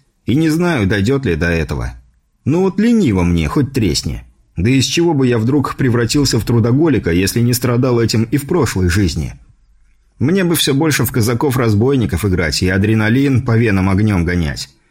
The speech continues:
Вот ей-ей, если бы случилось на войнушку какую отправиться, то...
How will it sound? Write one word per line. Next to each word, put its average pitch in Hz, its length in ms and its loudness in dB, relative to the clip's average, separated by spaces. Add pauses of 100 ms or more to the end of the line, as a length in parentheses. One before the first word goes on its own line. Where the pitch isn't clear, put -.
(580)
Вот 151 300 0
ей-ей, 175 440 2
если 123 280 0
бы 135 120 2
случилось 131 540 0
на 120 100 0
войнушку 143 480 0
какую 92 360 -2
отправиться, 82 640 -4
то... 139 440 -2